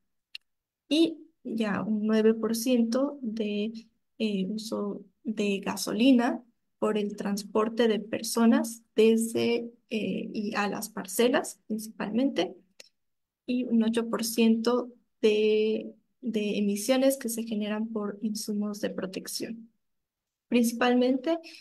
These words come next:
insecticidas que se aplicaron y se elaboraron de forma casera en las parcelas, de forma preventiva y que se aplicaron en, en cantidades no, no, no muy grandes,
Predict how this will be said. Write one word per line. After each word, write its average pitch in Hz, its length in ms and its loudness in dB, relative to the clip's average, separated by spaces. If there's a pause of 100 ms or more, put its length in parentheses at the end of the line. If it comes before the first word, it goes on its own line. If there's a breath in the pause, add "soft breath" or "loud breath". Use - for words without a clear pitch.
(300 loud breath)
insecticidas 226 1120 2
que 220 320 2
se 226 120 -2
aplicaron 202 800 -2
y 220 140 -6
se 208 460 -8
elaboraron 202 600 -4
de 196 100 -2
forma 196 460 -2
casera 220 600 -2 (140)
en 214 120 -2
las 208 160 -8
parcelas, 226 720 -4 (500)
de 214 120 2
forma 214 400 0
preventiva 226 960 0
y 233 420 4
que 226 140 -2
se 226 100 -6
aplicaron 226 600 0
en, 220 360 -4 (100)
en 208 440 -4
cantidades 220 720 -4
no, 208 460 -4
no, 214 240 -4 (400)
no 220 140 -2
muy 214 160 -2
grandes, 208 640 -2